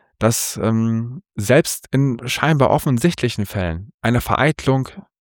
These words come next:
der Betriebsratswahl oder einer Verzögerung der Betriebsratswahl die Gerichte trotzdem relativ hohe Hürden aufstellen, wenn es darum geht, eine solche Vereitelung oder Verzögerung anzunehmen. Nur weil der Arbeitgeber dann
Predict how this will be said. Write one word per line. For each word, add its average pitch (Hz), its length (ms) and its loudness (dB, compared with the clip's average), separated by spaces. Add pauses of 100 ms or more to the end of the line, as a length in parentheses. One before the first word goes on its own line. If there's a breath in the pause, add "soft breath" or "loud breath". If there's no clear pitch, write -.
(220)
der 120 180 4
Betriebsratswahl 107 800 0
oder 101 160 2
einer 110 140 2
Verzögerung 135 480 2
der 117 100 2
Betriebsratswahl 104 840 -2 (460 loud breath)
die 117 80 2
Gerichte 107 600 0 (1000)
trotzdem 135 600 -2
relativ 123 540 -2
hohe 113 240 6
Hürden 117 520 4 (500)
aufstellen, 113 580 2
wenn 113 120 2
es 110 100 -2
darum 110 340 0
geht, 117 200 0
eine 104 200 2
solche 104 280 2
Vereitelung - 560 0
oder 101 200 2
Verzögerung 104 580 0
anzunehmen. 87 560 -4 (760 loud breath)
Nur 139 280 6
weil 117 160 4
der 110 140 2
Arbeitgeber 107 580 2
dann 98 360 0